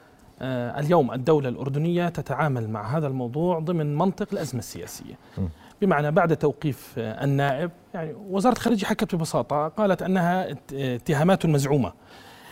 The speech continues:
Speaker 1: الآن أصبحنا أمام أزمة سياسية حقيقية، هناك نائب معتقل موقوف لدى السلطات الإسرائيلية، وبالتالي الدولة تتحرك بهذا الاتجاه، فهي أزمة سياسية. حتى الأزمات التي تم الحديث عنها، أزمة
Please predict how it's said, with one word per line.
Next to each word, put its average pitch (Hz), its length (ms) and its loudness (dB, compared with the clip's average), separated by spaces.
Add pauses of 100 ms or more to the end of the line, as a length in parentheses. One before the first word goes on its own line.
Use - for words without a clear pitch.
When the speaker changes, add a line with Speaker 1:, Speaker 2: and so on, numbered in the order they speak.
(220)
Speaker 1:
الآن 220 340 6
أصبحنا 196 480 0
أمام 185 340 4
أزمة 175 460 0
سياسية 180 520 0
حقيقية، 233 520 0
هناك 160 460 4
نائب 143 480 2 (420)
معتقل 165 680 4
موقوف 160 880 0
لدى 139 320 2
السلطات 151 440 2
الإسرائيلية، 131 760 -2 (380)
وبالتالي 170 520 4
الدولة 156 320 4
تتحرك 147 640 0
بهذا 131 260 2
الاتجاه، 127 460 -2
فهي 214 300 -8
أزمة 117 220 -4
سياسية. - 400 -12
حتى - 240 2
الأزمات 190 420 6
التي 160 260 2
تم 175 220 2
الحديث 143 380 0
عنها، 107 300 -2 (500)
أزمة 180 320 6